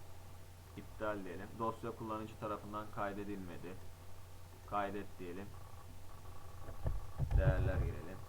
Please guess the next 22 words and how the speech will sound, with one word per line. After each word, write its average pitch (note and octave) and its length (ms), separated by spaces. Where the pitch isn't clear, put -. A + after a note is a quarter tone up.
Dosya G#2+ 400
kaydedildi F#2 640
görmüş F2 340
olduğunuz F2 260
üzere. F2 220
Aç F2 240
için G2+ 260
diyelim. E2+ 280
İptal F#2+ 460
diyelim. F2+ 280
Dosya G#2+ 340
kullanıcı G#2+ 420
tarafından G#2 440
açılmadı G2 560
dedi. E2+ 260
Aç G#2+ 280
diyelim. F#2 320
Bir F#2+ 60
dosyamızı F#2+ 560
açalım. F2+ 380
Masa F2 240
üstünden. E2 480